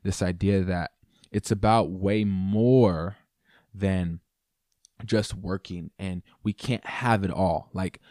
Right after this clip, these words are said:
we, we need to prioritize what we have, because our relationships will last way longer than the money. The relationships will last way longer than the praises. The relationship will last way longer than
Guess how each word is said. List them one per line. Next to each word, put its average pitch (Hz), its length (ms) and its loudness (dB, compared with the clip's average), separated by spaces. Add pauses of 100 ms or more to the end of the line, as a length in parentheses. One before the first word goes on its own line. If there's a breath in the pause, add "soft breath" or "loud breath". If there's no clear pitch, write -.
we, 113 200 2
we 104 140 6
need 107 180 4
to 107 60 0
prioritize 95 840 2
what 82 140 -4
we 90 120 -6
have, 87 460 -6
because 95 420 -2
our - 140 -6
relationships 95 960 -4
will 98 100 -2
last - 340 -6
way 98 180 -4
longer 98 400 -4
than 85 220 -6
the 82 80 -10
money. 87 480 -6 (440 loud breath)
The 95 120 -2
relationships 95 640 -4
will 90 80 -4
last - 280 -10
way 104 200 0
longer 95 440 -2
than 85 220 -6
the 80 80 -10
praises. 95 800 -2
The 87 80 -12
relationship 104 480 -6
will 76 100 -10
last 69 280 -12
way 92 320 -4
longer 95 500 -2
than 85 260 -8